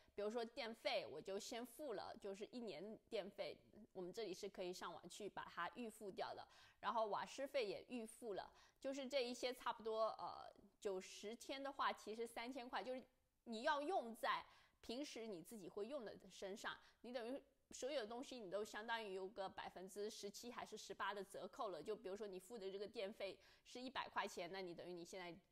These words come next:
实际上只付了八十七块，因为你用了这个信用卡去付以后，你用了三千块钱，他会给你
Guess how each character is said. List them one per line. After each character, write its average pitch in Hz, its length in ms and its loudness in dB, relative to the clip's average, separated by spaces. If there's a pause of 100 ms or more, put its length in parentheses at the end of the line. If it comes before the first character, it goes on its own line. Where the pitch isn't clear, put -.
实 - 180 -6
际 247 140 -6
上 202 200 -4
只 - 120 -10
付 220 160 -4
了 - 60 -2
八 185 200 0
十 - 120 -12
七 - 200 -10
块， 190 200 -2
因 214 140 -2
为 233 140 -2 (260)
你 196 120 -2
用 320 160 6
了 233 140 0
这 240 80 4
个 240 100 6
信 254 140 -6
用 185 120 -2
卡 - 200 -10
去 - 160 -8
付 226 200 -4
以 165 120 -4
后， 196 180 0 (220)
你 190 100 -6
用 254 140 0
了 254 80 2
三 247 240 0
千 254 200 -2
块 233 160 2
钱， 190 220 -6
他 208 120 -2
会 202 140 -2
给 170 200 -6
你 185 220 -4